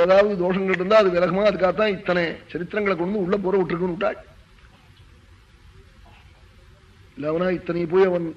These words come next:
தப்பு பண்ணதெல்லாம் கூட சொல்ல வேண்டியதில்லை. எதுவும் நல்லத்தை மட்டும் சொல்லிட்டு போயிடலாம்னு நினைப்பாள். தெரியாதவாள் நிலத்துக்காகத்தான் சொல்லியிருக்காள். அதுவும் நாம் க்ஷேமத்தை அடையிறதுக்காகத்தான் சொல்லியிருக்காள்.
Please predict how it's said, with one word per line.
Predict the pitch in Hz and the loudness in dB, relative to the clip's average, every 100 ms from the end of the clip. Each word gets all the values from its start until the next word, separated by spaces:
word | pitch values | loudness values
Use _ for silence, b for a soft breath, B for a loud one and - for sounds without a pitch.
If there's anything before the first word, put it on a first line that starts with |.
| 147 | -10
தப்பு | 143 180 | -8 -4
பண்ணதெல்லாம் | 185 180 180 196 | -2 0 0 0
கூட | 190 185 | 0 0
சொல்ல | 175 | -2
வேண்டியதில்லை. | 180 175 170 - - - _ - - - _ - | 0 -2 -2 -6 -10 -18 _ -20 -20 -20 _ -16
எதுவும் | 147 170 156 | -8 -8 -4
நல்லத்தை | 180 180 | -4 -4
மட்டும் | 175 190 | -4 -4
சொல்லிட்டு | 170 180 175 | -4 -4 -2
போயிடலாம்னு | 175 170 185 175 | 0 0 0 -2
நினைப்பாள். | 165 175 175 - - _ _ - - | -4 -4 -4 -4 -12 _ _ -18 -6
தெரியாதவாள் | 156 175 160 185 - - - - - - - _ _ - - _ _ - - | -2 0 0 -4 -8 -16 -20 -20 -20 -20 -20 _ _ -20 -20 _ _ -20 -20
நிலத்துக்காகத்தான் | 110 143 165 175 175 202 | -10 -10 -2 -2 0 0
சொல்லியிருக்காள். | 185 175 180 165 | -2 0 0 0
அதுவும் | 170 214 - - 143 | 0 -4 -8 -6 -4
நாம் | 147 - | -4 -2
க்ஷேமத்தை | 165 180 170 | -4 0 -2
அடையிறதுக்காகத்தான் | 160 143 160 180 165 | -2 -4 -4 -4 -6
சொல்லியிருக்காள். | 151 139 151 - | -8 -6 -4 -4